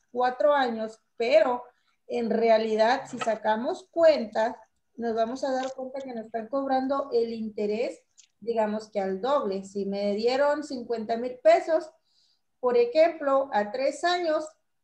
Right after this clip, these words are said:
voy a pagar, ¿qué? Ciento cincuenta mil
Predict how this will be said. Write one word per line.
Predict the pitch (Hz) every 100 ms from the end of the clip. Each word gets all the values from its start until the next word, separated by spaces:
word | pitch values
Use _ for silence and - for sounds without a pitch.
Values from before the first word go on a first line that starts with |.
| _ _ _ -
voy | 208 233 277
a | 285
pagar, | 285 262 277 269
¿qué? | 320 370 381
Ciento | - - 294 277 302
cincuenta | 285 262 247 233 262
mil | 294 359 269